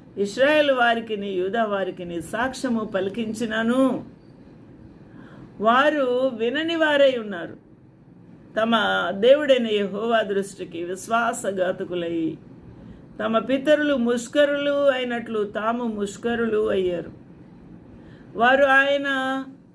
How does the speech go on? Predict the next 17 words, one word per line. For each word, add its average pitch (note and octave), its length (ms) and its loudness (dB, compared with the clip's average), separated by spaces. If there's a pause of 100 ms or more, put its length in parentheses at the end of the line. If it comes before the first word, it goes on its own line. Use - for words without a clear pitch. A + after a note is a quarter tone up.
(460)
కట్టడలను, C#4 640 2 (200)
తమ A3+ 120 -2 (140)
పితరులతో B3 520 -4 (180)
ఆయన G#3+ 200 -4 (100)
చేసిన G3+ 300 -4 (100)
నిబంధనను, F#3+ 680 0 (840)
ఆయన D4 240 2 (120)
తమకు C4 300 2 (120)
నిర్ణయించిన C4 540 0 (180)
ధర్మశాస్త్రమును A3+ 1120 0 (100)
విసర్జించి, F3+ 680 -4 (680)
వ్యర్థమైన F#3 580 -2 (120)
దాన్ని G3+ 380 -2
అనుసరించుచు G#3+ 800 -4 (640)
వ్యర్థులై, A3 640 0 (920)
వారి E3 260 -2 (180)
వాడుకల A3+ 500 0